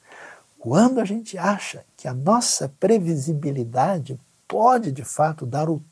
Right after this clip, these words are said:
tom da realidade, Deus nos surpreende e tudo muda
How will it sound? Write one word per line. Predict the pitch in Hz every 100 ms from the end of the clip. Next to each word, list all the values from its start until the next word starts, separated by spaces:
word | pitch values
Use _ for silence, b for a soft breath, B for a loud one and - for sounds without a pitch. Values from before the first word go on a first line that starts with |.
| _
tom | 175 196 139
da | 107
realidade, | 110 123 104 98 127 151 127 98 - _ B B B B B B B _
Deus | 107 110 117 101
nos | 113 104
surpreende | 107 98 95 101 120 170 135 - - - 131
e |
tudo | 110 - - 139 127 120
muda | 107 131 190 214